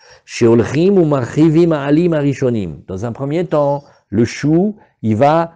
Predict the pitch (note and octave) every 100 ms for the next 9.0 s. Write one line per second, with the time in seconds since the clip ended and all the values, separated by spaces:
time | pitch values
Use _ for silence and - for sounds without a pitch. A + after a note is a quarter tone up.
0 | - F#2 C3 C#3 C3 A#2 D2 - _ _
1 | _ _ _ E2 A2+ G#2 B2 B2 C3+ C#3+
2 | E3+ A3+ A#3 _ _ - G#2+ C#3 C3+ C3+
3 | C#3 C3+ C3 A2+ F#2 - _ A#2 D3 C3+
4 | D3 D3 C#3 B2+ A#2+ E2 - - _ _
5 | _ _ - B2+ B2+ B2+ D#3 A3+ G#3 E3
6 | E3+ E3 - A3 A#3 F#3+ F3+ F#3 A#3+ A3+
7 | E3+ C#3 G#2+ F2 A2+ - _ _ _ _
8 | - C3 C#3 C#3+ G#3 F#3+ F#3 E3+ C#3 G2+